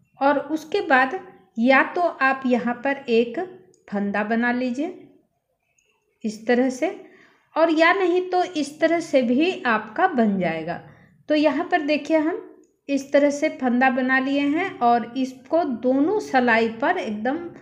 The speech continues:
अच्छे से डाल देना है और इसको टाइट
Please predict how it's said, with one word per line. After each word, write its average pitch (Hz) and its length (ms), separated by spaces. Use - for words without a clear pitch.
अच्छे 233 360
से 339 200
डाल 185 320
देना 180 280
है 175 240
और 233 200
इसको 240 320
टाइट 185 320